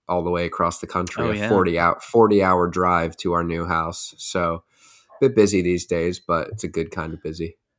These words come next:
Speaker 2: That's astonishing. Like, as someone from the U K,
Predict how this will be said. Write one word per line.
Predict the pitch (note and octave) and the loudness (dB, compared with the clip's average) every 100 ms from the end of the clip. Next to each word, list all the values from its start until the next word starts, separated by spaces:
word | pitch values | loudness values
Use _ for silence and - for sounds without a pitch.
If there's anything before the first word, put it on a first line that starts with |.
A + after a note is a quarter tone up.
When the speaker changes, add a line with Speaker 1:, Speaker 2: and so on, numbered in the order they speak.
| - | 0
Speaker 2:
That's | C3 | 0
astonishing. | A#2+ - A2 A2+ - G2+ | -2 -4 -4 -2 -6 -4
Like, | G2+ F#2+ _ | -4 -4 _
as | A2+ | -2
someone | - B2 A2+ G#2 | 0 -2 -2 -4
from | - A2 G2+ F#2+ F2+ _ _ _ _ _ - | -2 -4 -2 -6 -8 _ _ _ _ _ -6
the | A2+ | -4
U | G#2 | -2
K, | G2+ A2 F#2+ F2+ | -2 0 0 0